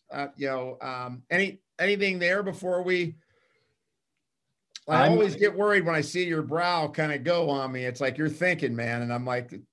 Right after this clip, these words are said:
Speaker 1: "Okay, I got a question coming up."
Speaker 2: I actually had to turn off my mic so I could flip the page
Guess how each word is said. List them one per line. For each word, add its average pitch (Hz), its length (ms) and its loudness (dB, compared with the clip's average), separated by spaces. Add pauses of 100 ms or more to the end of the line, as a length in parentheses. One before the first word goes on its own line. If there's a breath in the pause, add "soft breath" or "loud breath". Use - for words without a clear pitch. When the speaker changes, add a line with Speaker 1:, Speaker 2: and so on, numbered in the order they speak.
(120)
Speaker 1:
"Okay, 139 320 -2
I 120 80 0
got 135 140 -2
a - 20 -6
question 135 420 -2
coming 117 220 -8
up." - 240 -12 (300)
Speaker 2:
I 120 140 2
actually 143 240 2
had 143 140 4
to 123 60 2
turn 120 240 -2
off 117 220 2
my 104 140 4
mic 101 560 0 (180)
so - 180 2
I 104 120 4
could 107 160 -2
flip - 300 0
the 104 100 -2
page 104 580 2